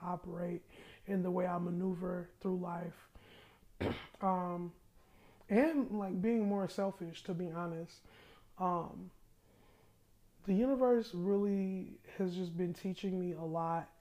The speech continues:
and I've been absorbing a lot of information, and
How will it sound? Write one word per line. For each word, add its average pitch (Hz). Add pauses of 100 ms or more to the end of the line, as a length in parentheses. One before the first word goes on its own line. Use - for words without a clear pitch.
(640)
and 190
I've 185
been 220
absorbing 185
a 175
lot 175
of 170
information, 170 (580)
and 185